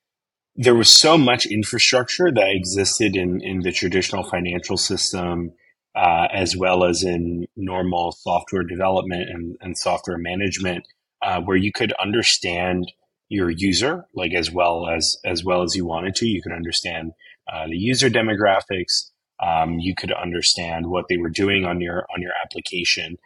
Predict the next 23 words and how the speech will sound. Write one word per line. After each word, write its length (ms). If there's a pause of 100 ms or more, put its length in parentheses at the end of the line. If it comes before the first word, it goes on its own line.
(180)
what 160
actions 480
they 100
were 120
taking, 480 (440)
uh, 280
and, 320
uh, 180
and 140
how 160
they 80
were 160
using 380
it. 180 (440)
Um, 360
but 120
the 120
reality 460
was 300
that 320
w-, 240
with 240
cryptocurrency, 1080